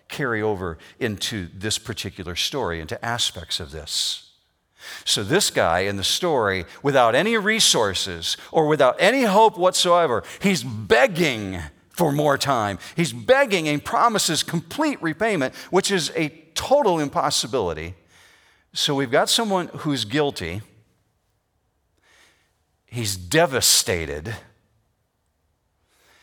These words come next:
And he has no defense.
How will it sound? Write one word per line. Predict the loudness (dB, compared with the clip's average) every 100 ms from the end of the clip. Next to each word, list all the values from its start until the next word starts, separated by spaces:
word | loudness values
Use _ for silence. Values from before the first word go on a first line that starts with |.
| _ _ _ _ _ _ -8
And | -4
he | -4 -2
has | 0 -2 -2
no | -2 -2
defense. | -4 -8 -6 -6 -6 -2 0 -2 -4